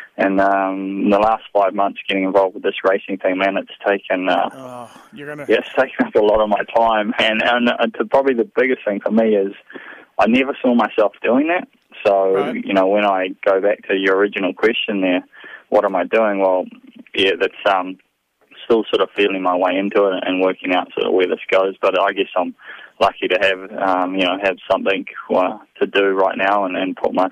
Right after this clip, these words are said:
Speaker 1: focus into. And, but yeah, it definitely has, um, put my riding on the back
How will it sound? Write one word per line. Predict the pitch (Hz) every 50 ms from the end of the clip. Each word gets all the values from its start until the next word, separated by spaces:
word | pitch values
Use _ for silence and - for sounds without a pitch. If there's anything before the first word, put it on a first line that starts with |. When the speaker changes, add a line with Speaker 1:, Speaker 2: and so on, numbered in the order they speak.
| -
Speaker 1:
focus | - 98 95 - 98 -
into. | 101 98 101 104 104 104 98
And, | 87 85 - - _ - - - - - - - - _
but | - 95 -
yeah, | 104 95 92
it | - -
definitely | - 110 - - 107 101 98 101
has, | 104 101 98 98 95 - 104
um, | 98 98 95 95 95 98 - _ -
put | - - - -
my | 107 113 113
riding | 110 104 98 95 98 101
on | 101 98
the | 95 95
back | 90 - 98 95